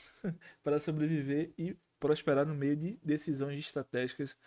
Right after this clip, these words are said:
no modo J versus J e J versus A. Ou até mesmo em ambos, ao encontrar campos de batalhas que são impactados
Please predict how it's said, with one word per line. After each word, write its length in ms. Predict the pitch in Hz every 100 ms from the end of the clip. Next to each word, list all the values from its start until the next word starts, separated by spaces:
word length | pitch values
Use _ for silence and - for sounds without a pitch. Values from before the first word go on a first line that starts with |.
| - - _ _
no 160 | 160 160
modo 580 | 147 135 135 131 127 - _ _ _ _ _ _
J 300 | 139 143 143
versus 380 | 131 131 147 135
J 440 | 143 170 180 208 - _ _ _ 175
e 120 | 143
J 300 | 135 139 143
versus 320 | 139 156 151
A. 180 | 104 - _ _ _ - _ _ _ _ _ _ _ _ _ _ _ _ _ _ 185
Ou 120 | 190
até 220 | 190 214
mesmo 320 | 175 180 196
em 140 | 214 156
ambos, 340 | 120 120 - _ _ _ _ _ _
ao 100 | 135
encontrar 400 | 131 143 131 131
campos 300 | 131 139 135
de 60 | 139
batalhas 460 | 143 147 160 165
que 100 | -
são 240 | 165 165 170
impactados 720 | 165 160 165 - 131 147